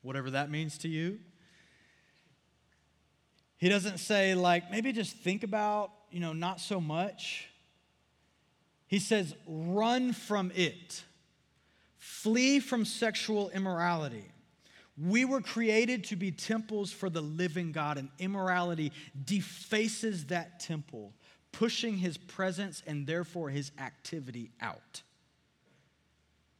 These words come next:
And that word for sexuality is the word porneia. Can you say porneia?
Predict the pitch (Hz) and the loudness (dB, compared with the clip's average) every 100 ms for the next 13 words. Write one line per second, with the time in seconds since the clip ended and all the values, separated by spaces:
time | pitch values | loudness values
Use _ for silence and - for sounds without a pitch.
0 | _ _ _ _ _ _ _ _ _ _ | _ _ _ _ _ _ _ _ _ _
1 | _ _ _ _ - - - - 151 151 | _ _ _ _ -20 -20 -18 -4 -2 0
2 | 156 190 180 175 - - 185 - 165 175 | 2 4 2 -2 -2 0 0 2 4 6
3 | 170 156 151 127 143 156 156 127 - 160 | 4 2 0 -2 -2 0 -2 -4 -8 -8
4 | 143 143 143 110 92 135 139 147 - 147 | -4 -4 -4 -4 -8 -8 -6 -6 -8 -8
5 | 135 139 160 | -6 -4 -4